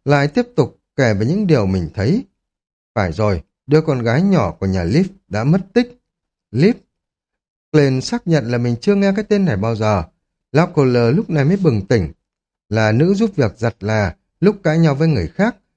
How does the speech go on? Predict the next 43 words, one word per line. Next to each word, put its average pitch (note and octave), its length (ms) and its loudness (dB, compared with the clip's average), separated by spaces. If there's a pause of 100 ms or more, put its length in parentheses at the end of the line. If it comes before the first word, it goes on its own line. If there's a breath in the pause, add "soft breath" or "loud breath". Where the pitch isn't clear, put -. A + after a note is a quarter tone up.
(120)
mà C3 160 0
ngài A#2 340 2
và A2 220 0
phóng A2+ 220 -4
viên B2+ 200 0
nọ A2+ 200 -2
đã C3+ 100 -2
gặp D3+ 240 -2
lần G2 200 -4
trước. A#3 340 0 (360)
Cô C#3+ 140 2
ta B2 280 2
lúc G#3 160 0
nào C#3+ 160 0
cũng - 180 -4
ở A2 120 0
nhà F#2+ 280 -2
giặt G2 260 -4
giũ C3 180 -2
với F3+ 140 0
hai C3 200 0
cô A2 80 -2
con G#2+ 260 -2
gái. B2+ 300 0 (400)
Nhưng C#3+ 140 2
hôm C#3 160 0
qua, B2 380 -2 (340)
khi D3 120 4
hai C3+ 200 0
con A#2+ 160 -4
gái A2+ 300 0
của C#3 80 -2
cô - 140 -4
ấy C#3+ 140 2
vừa D#3+ 220 0
rời A#2+ 200 0
nhà A#2 240 0
đi A#2+ 160 -4
giao B2 220 -2
đồ G#2+ 240 -2
đã B2+ 160 -2
ủi G2+ 280 -2
xong, C3+ 300 -4